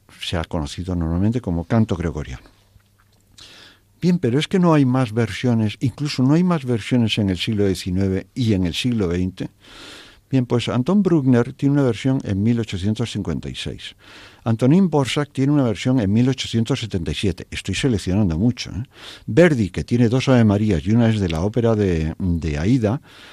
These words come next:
tiene una obra que se llama Cuatro piezas sacras y tiene una Ave María de mil ochocientos ochenta y nueve fantástica. Pero es que en mil ochocientos treinta y cuatro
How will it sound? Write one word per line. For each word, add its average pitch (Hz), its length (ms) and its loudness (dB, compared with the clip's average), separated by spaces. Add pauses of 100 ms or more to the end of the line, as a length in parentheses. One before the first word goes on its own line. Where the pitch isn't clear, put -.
(180)
tiene 156 420 2
una 160 220 2
obra 160 220 4
que 143 60 2
se - 80 -4
llama 147 180 2
Cuatro 147 340 0
piezas 135 340 -2
sacras 78 480 -6
y 127 120 -2
tiene 147 220 4
una 160 120 6
Ave 156 100 6
María 135 340 4
de 71 120 -2
mil 98 140 0
ochocientos 117 520 -2
ochenta 123 320 0
y 117 60 4
nueve 113 380 0
fantástica. - 920 -6 (600)
Pero 156 180 4
es 202 140 -2
que 170 100 2
en 135 160 4
mil 214 180 4
ochocientos 156 600 -2
treinta 120 360 0
y 87 80 -2
cuatro 135 440 -2